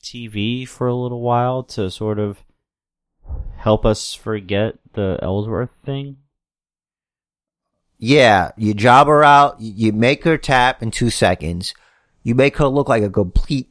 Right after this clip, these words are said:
Speaker 2: idiot,
Speaker 1: Mm-hmm.
Speaker 2: and lose to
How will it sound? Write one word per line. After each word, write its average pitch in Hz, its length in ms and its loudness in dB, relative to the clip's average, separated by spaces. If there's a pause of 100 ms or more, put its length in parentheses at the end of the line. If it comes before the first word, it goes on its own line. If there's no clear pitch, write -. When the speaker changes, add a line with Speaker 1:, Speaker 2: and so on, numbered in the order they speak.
Speaker 2:
idiot, 123 720 -2 (180)
Speaker 1:
Mm-hmm. 90 360 -20 (480)
Speaker 2:
and 110 180 2
lose 123 260 2 (140)
to 90 380 4